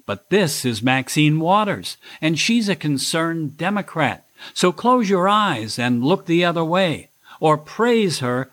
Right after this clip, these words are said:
for standing up to the racist police. Where's Nancy Pelosi?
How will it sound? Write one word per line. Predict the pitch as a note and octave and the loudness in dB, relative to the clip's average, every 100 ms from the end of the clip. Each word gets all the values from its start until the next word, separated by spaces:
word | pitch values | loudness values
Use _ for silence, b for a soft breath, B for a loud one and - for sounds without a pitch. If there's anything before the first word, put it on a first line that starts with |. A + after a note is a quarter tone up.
| b | b
for | - A#2+ | -6 -4
standing | - - D3+ F3+ G3+ F#3+ | -4 0 2 2 0 0
up | C#3 C3+ | 0 -2
to | - | -4
the | C#3+ D3 | -2 0
racist | C3+ D3+ C3 - B2+ - | 0 2 2 0 -4 -6
police. | - C#3+ C#3 G#2 - - _ _ B B | -4 0 0 -2 -10 -20 _ _ B B
Where's | G3+ C#4 B3 | 0 2 4
Nancy | A#3 C4+ C4 A3+ | 4 4 2 -2
Pelosi? | G#3 G3 A#3+ C4+ - A2 | 2 2 2 0 0 -2